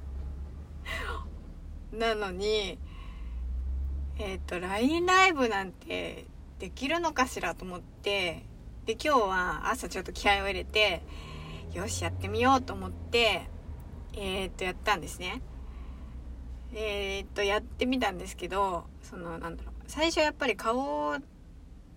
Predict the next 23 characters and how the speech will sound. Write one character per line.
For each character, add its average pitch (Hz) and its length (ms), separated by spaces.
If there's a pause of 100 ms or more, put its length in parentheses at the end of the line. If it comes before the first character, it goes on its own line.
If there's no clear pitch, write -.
(500)
出 262 240
す - 240
っ 165 60 (360)
て 226 100
い 196 300
う、 170 140
ま 214 140
あ、 165 60
顔 320 220
出 254 100 (100)
し - 100
て - 160
も 196 120
い 180 140 (180)
い 285 160
ん 285 140
で 196 120
す - 160
け 214 120
ど、 190 380 (1000)
う 202 40
ん 185 160
と、 175 840